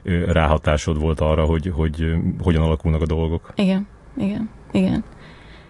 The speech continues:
Speaker 1: Még azt megnézhetnénk, hogy, hogy, ö, hogy a, tehát e-, e-, ez volt az egyik útja a filmnek, a másik útja meg az, a-, az volt talán, hogy, ö, hogy, hogy a, hogy a Kornél, ö, már ott a,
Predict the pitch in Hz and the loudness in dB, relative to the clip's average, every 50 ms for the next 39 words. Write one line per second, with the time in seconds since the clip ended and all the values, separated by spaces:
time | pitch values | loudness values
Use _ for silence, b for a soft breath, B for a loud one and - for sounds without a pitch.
0 | B B B B B _ _ _ _ _ _ _ - - - - - - 110 104 | B B B B B _ _ _ _ _ _ _ -16 -14 -10 -8 -2 0 0 0
1 | 117 - 151 170 143 - 92 82 90 90 87 - 101 92 - - - 90 92 87 | 2 2 0 0 2 2 2 2 2 2 2 2 2 0 0 -2 -2 -2 0 0
2 | 92 95 92 92 95 90 - - 92 92 98 92 90 92 92 95 92 85 - 95 | 2 2 2 2 2 0 2 0 2 2 2 2 2 2 2 2 0 0 0 2
3 | - 104 95 98 101 - 98 101 - 104 98 101 104 87 87 90 95 92 95 - | 2 2 2 2 2 2 2 2 2 2 2 2 2 2 2 2 2 0 0 0
4 | 101 95 92 - - 107 98 - 107 101 104 113 110 - - - 95 92 95 92 | 0 0 0 0 0 -2 0 0 0 2 2 2 0 0 -2 0 2 2 2 0
5 | - - 92 - 101 101 - - 104 95 101 98 107 107 95 95 - 92 104 104 | 0 -4 -4 -2 -2 -2 0 0 0 2 2 2 2 0 0 -2 -2 0 0 0
6 | - 98 98 92 90 92 85 80 90 90 87 - - 95 92 92 92 87 92 98 | 2 0 0 0 -2 -2 -2 2 2 2 2 2 2 2 2 2 4 4 2 2
7 | 95 90 98 95 98 95 B B B B B B B B - - 95 82 98 - | 2 2 2 2 0 -2 B B B B B B B B -4 -2 -2 -2 -2 -2
8 | - 92 92 98 101 98 92 92 95 90 98 - - 107 101 98 95 95 92 92 | -2 0 0 2 2 2 2 2 4 2 2 0 2 2 2 2 4 4 4 4
9 | 90 90 90 90 - - 95 92 90 90 90 95 - - 95 92 87 87 90 90 | 4 4 2 2 0 0 0 2 2 2 2 0 0 0 2 2 4 4 4 4
10 | 90 85 - - - 90 90 90 90 | 2 0 0 -2 0 2 2 2 0